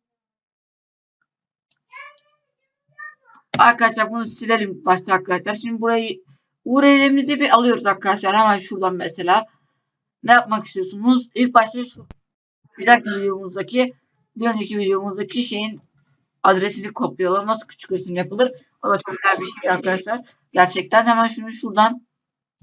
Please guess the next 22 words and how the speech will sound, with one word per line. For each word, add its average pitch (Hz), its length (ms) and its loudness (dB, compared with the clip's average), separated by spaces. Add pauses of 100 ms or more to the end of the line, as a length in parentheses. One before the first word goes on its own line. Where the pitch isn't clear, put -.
(1040)
alalım 202 360 4
arkadaşlar. 170 580 0
Şuradan 180 460 -4
kopyala 202 420 -2
yapıştır 190 360 -6
yapacağız 180 300 -2
arkadaşlar. 175 640 0 (540)
Hemen 202 280 2
şuradan 202 800 2
yapıştır 196 400 -8
yapıyoruz. 208 260 -8 (160)
E, 202 160 -2 (140)
indir 254 360 8
dediğimizde 214 680 0 (300)
oluyor 240 220 8
arkadaşlar. 185 460 2
Arkadaşlar, 233 500 4 (2750)
arkadaşlar 247 580 4
bir 262 60 -4
de 285 80 2
şey 277 320 4
var. 240 260 6